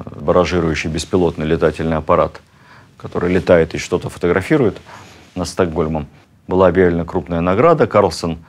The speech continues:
тут же заявился в редакцию сам, сказал, что он и есть этот летающий аппарат, и потребовал награду себе. А, но поскольку Карлсон не признавал бумажных ассигнаций,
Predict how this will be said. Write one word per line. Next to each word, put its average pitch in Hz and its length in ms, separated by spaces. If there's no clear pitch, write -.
тут 107 160
же 87 80
заявился 87 420
в 85 40
редакцию 87 400
сам, 147 200
сказал, 104 240
что - 160
он 95 300
и 92 40
есть 90 280
этот 80 260
летающий 82 480
аппарат, 104 400
и 87 40
потребовал 110 440
награду 92 380
себе. 78 380
А, 71 260
но 73 80
поскольку 101 320
Карлсон 107 420
не 104 80
признавал 110 520
бумажных 92 480
ассигнаций, 85 580